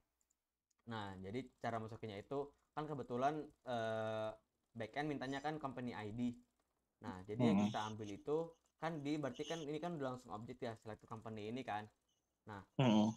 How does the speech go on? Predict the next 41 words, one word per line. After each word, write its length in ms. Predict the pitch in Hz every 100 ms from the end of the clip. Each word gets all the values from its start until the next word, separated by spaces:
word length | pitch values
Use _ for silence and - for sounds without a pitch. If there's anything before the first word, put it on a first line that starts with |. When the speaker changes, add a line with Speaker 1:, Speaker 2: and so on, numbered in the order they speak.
| -
Speaker 1:
jadi 320 | - 113 147 156 -
dari 240 | - 110 113
sini 400 | 110 107 151 165 - - _
kan 120 | 170 175
value 240 | 160 131
ini 160 | 143 160
kan 160 | 175
berarti 240 | 143 165 160
dia 80 |
ini 80 | 160
juga 320 | 151 123 120
objek 400 | 113 120 156 156
kan, 240 | - 110 113
tadi 240 | 107 120
udah 80 | 113
kita 240 | 107 104
lihat. 320 | 101 107 107 104
Nah, 160 | 92
cara 240 | 101 104 107
manggilnya 320 | 101 110 139 139
kita 80 | 131
tinggal 240 | 127 113 110
titik 320 | 120 117 95
I 160 | 107
D. 320 | 120 120 117 113 _ _ _ _ _
Kalau 160 | 123 127
misalnya 160 | 139
kita 160 | 123 123 117
pengen 160 | 117 117
masukin 320 | - - 117
yang 80 | 117
lain, 360 | 110 98 113 123 120
misalnya 240 | 110 107
entah 160 | 104 104
itu 140 | 104 110
pengen 240 | - 107 107
masukin 480 | 104 110 - 107 107
nama 240 | 104 104 -
company-nya 720 | 107 107 104 98 110 127 139 - -
atau 320 | - 107 104 101
yang 160 | 95